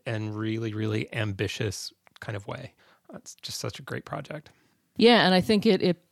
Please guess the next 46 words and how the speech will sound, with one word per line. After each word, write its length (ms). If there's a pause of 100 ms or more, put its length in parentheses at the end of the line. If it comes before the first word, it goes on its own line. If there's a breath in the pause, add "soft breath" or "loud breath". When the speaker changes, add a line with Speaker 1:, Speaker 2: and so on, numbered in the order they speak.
Speaker 2:
paves 220
the 80
way 100
for 140
more 180
such 240
projects. 600
I, 200
you 120
know, 80
I 20
think 180
it's 240
in-, 200
incredibly 440
inspiring. 440
If 120
you, 80
you 200
know, 80
really 240
should 160
check 220
it 60
out, 160
filming 300
revolution 500
dot 280
org, 440 (400 loud breath)
and 140
just 320
get 160
inspired. 540
Think 160
about 240
how 480
other 240
projects 480
can 160
be 100
undertaken 500
with 140
this 140
kind 200
of 200
technology. 560